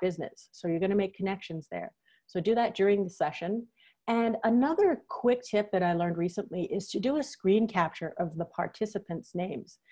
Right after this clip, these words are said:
So you might, if you're familiar with Zoom, you probably already know this. If you move your mouse down to the bottom of the Zoom window, there is a little button that says participants. When you click on participants, it should show a side panel with all the names of the people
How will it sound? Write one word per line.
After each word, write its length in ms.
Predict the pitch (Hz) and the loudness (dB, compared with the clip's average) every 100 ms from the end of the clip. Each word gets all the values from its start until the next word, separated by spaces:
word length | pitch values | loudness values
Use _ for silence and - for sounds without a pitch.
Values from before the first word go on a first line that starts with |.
| - - _ | -20 -20 _
So 560 | - 214 196 185 185 - - | 0 4 8 8 6 0 -2
you 260 | 202 262 | 4 6
might, 360 | 233 202 202 - | 6 6 4 2
if 260 | - 190 - | 2 0 4
you're 120 | 202 | 4
familiar 460 | 190 196 233 240 208 | 4 0 4 6 4
with 180 | 180 | 4
Zoom, 260 | 165 180 175 | 2 2 4
you 80 | 170 | 2
probably 440 | - 190 180 180 | -2 0 2 4
already 260 | 170 165 160 | 4 2 0
know 180 | 160 160 | 0 0
this. 200 | 151 175 | -2 -6
If 120 | - | -4
you 80 | 170 | 2
move 200 | 185 190 | 4 4
your 100 | 165 | 2
mouse 280 | 160 170 | 0 -4
down 220 | - 160 156 | -4 -4 -4
to 140 | 151 | -6
the 80 | 147 | -6
bottom 380 | 131 165 185 190 | 0 2 2 0
of 120 | 160 | -2
the 80 | 151 | -6
Zoom 260 | 151 160 | -4 -4
window, 440 | 156 156 135 - - _ _ _ - | -2 -4 -2 -4 -6 _ _ _ 2
there 120 | 170 | 4
is 100 | 202 | 6
a 40 | |
little 180 | 214 208 | 6 6
button 240 | 175 170 165 | 4 2 -2
that 120 | - | -2
says 220 | 156 151 - | -4 -4 -6
participants. 840 | 151 - 214 190 180 156 - - _ - - | -8 -2 0 0 -2 -8 -10 -18 _ -20 -2
When 100 | 202 | 0
you 80 | 262 | 0
click 240 | - 285 | 2 2
on 160 | 240 226 | 2 0
participants, 720 | 214 196 220 214 - 175 - | 0 0 0 -2 -4 -4 -2
it 120 | 175 170 | -4 -2
should 180 | 180 | -4
show 280 | 170 202 175 | -4 0 0
a 40 | 170 | 0
side 480 | - 196 226 254 | -4 2 2 2
panel 480 | - 170 160 151 165 _ _ - | -2 -4 -2 -4 -6 _ _ 4
with 180 | 196 202 | 4 6
all 220 | 202 254 | 4 4
the 80 | 254 | 4
names 340 | 220 214 214 | 2 2 2
of 100 | 196 | 2
the 100 | 175 | 0
people 500 | 175 233 233 170 170 | -2 -4 -2 -4 -4